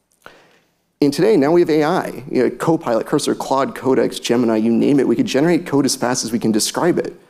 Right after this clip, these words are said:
The pattern continues, but the scale has really changed. It's, it's infinite now. So, uh, Fred Brooks, he, you might know him from writing the Mythical Man Month.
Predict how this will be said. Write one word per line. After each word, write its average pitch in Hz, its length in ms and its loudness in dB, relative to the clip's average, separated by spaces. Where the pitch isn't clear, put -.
The 139 80 0
pattern 185 320 0
continues, 117 420 0
but - 80 -16
the - 60 0
scale 156 480 0
has 113 180 -2
really 117 180 4
changed. 160 400 0
It's, - 340 -4
it's - 180 -2
infinite - 400 -2
now. - 200 -8
So, - 400 0
uh, 117 220 0
Fred 208 260 0
Brooks, 135 260 0
he, 135 220 4
you 127 180 6
might 131 220 2
know 120 140 4
him 117 80 2
from 110 220 0
writing 107 280 2
the 104 280 0
Mythical 113 380 0
Man 107 220 0
Month. 107 300 -2